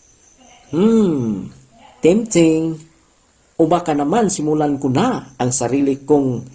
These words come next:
ginger business. O ayan, walang katapusang luya.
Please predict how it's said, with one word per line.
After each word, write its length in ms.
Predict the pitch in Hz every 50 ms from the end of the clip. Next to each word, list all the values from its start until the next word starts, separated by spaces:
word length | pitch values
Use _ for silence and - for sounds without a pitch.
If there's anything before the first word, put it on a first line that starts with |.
| - _ _ -
ginger 540 | 117 107 175 208 226 220 202 196 196 190
business. 880 | 190 - - - - - - - 214 - - - - - - - - - - _ _ _ _ _ _ _ _ _ _ _ _ _ _ _ _ _ _ _ _ _ _ _ _ _ _ _ _ _ _ _ _ _ _ _ _ _ _ _ _ _ _ _ _ - - _ _ _ _ _ _ _ _ _ _ _ _ _ _ _ _ _ _ _ _ _ _ -
O 160 | 120 113 104
ayan, 520 | 107 110 139 180 190 185 143 107 90 90 - - - _ _ _ _ _ _ -
walang 320 | 98 104 113 180 262 269
katapusang 720 | 269 247 - 202 190 185 165 - 156 139 135 147 156 147 131
luya. 360 | 139 170 196 156 - -